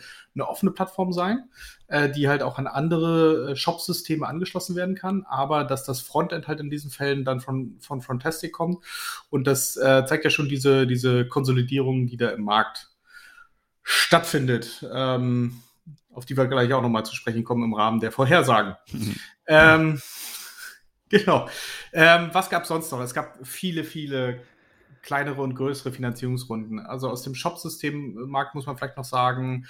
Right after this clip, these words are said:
Speaker 1: äh, aus den U S A kommt Fabric. Ähm, die haben,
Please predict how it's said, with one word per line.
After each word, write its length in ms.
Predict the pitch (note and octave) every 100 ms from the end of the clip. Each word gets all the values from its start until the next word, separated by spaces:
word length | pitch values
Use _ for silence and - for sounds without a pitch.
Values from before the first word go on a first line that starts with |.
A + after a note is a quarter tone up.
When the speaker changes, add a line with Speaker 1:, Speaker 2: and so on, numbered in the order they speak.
| - - _
Speaker 1:
äh, 360 | A#2+ A#2+ A#2 G#2+
aus 160 | B2+ B2+
den 100 | A#2+
U 80 | C3
S 140 | B2+
A 160 | C3+ D#3+
kommt 240 | C3 B2
Fabric. 560 | - D3+ F#3 B3 - _ _ _ _ _ _
Ähm, 720 | - C3+ C3+ C3+ C3+ C3+ C3 B2+
die 240 | C#3 C3+
haben, 840 | - C#3+ D#3+ D#3+ D3+ D3 C#3+ C3